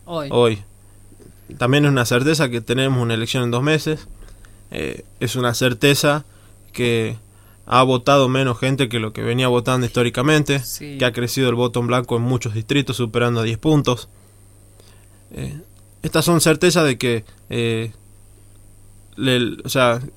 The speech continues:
Speaker 2: el domingo decíamos que ganó la democracia, porque independientemente de los resultados, nadie puso en duda el resultado.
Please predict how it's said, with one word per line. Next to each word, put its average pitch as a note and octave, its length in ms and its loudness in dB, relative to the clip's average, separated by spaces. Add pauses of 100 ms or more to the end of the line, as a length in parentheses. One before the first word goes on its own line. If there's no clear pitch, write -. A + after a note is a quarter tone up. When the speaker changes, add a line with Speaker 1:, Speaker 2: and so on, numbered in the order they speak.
(120)
Speaker 2:
el C3 180 2
domingo D#3+ 540 6
decíamos D3 400 4
que C3 100 0
ganó C3 260 4
la C#3+ 120 6
democracia, C#3+ 720 2 (600)
porque A#2+ 220 -2
independientemente D#3+ 880 4
de D#3 40 6
los C3 140 4
resultados, C#3 540 4
nadie E3 200 4
puso D3+ 280 -2
en C3 80 2
duda C#3+ 220 4
el A2 60 0
resultado. A#2 540 0